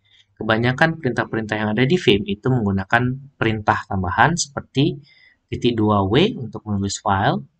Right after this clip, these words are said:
titik dua X atau titik dua W Q untuk keluar dan tulis semua perubahan, dan seterusnya. Jadi, Vim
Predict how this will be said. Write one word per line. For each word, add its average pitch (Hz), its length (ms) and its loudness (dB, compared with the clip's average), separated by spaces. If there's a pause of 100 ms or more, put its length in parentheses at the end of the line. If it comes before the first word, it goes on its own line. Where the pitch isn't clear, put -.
(140)
titik - 240 -4
dua 107 240 0
X 165 240 0
atau 104 320 -2
titik 110 320 -2
dua 104 320 0
W 147 160 2
Q 107 320 2
untuk 104 320 -6
keluar 131 400 2
dan 101 240 2
tulis 135 240 2
semua 98 240 -2
perubahan, 101 560 0
dan 123 240 2
seterusnya. 104 480 -8 (560)
Jadi, 143 400 2 (480)
Vim 123 180 2